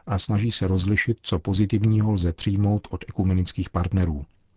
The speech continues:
Dokument zkoumá strukturu obou církví v ekumenické perspektivě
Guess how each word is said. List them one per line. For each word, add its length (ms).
Dokument 360
zkoumá 460
strukturu 560
obou 280
církví 520
v 100
ekumenické 600
perspektivě 720